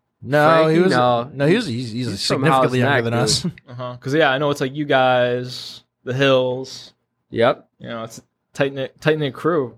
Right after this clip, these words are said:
Speaker 1: That's a good, that's a good segue into second grade.
Speaker 3: Fifteen years in the making.
Speaker 2: I know, it's
Speaker 1: Shlomo, who'd you
Speaker 2: crazy.
Speaker 1: have for second grade?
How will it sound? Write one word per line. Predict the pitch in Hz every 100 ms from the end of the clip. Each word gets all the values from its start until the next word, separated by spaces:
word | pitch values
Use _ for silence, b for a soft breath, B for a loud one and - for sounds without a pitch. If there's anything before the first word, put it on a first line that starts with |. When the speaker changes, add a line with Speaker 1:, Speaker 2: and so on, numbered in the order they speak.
| _
Speaker 1:
That's | - 196
a | 185
good, | 147 143
that's | -
a | 139
good | 123
segue | - 127 123 120
into | 117
second | - 123 117
grade. | 117 120 120 139
Speaker 3:
Fifteen | - 156 147 151 143
years | 139
in | 135
the | 127
making. | 131 156 123 113 110 _ _ _ _ -
Speaker 2:
I | - -
know, | 123
it's | 117 -
Speaker 1:
Shlomo, | 165
who'd | 143
you |
Speaker 2:
crazy. | 131
Speaker 1:
have | 151
for | 143
second | 156 147 139
grade? | 143 151 127